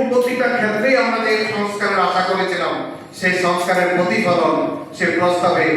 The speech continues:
পাইনি, এটা আমার ব্যক্তিগত অভিমত। বাংলাদেশ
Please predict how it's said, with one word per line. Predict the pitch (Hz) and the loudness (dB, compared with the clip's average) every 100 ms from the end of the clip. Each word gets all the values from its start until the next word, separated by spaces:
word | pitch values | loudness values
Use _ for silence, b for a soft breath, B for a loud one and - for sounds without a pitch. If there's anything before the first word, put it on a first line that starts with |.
| 151 - - - | -2 -4 -8 -4
পাইনি, | 180 185 190 190 170 160 170 | -2 0 0 0 -2 -2 -4
এটা | 165 | -2
আমার | 151 151 | -2 -2
ব্যক্তিগত | 170 165 170 151 151 | -2 -4 -2 0 0
অভিমত। | 147 139 135 131 - - B B B - | 0 -2 -2 -6 -10 -16 B B B -2
বাংলাদেশ | 175 202 202 202 | 0 0 0 0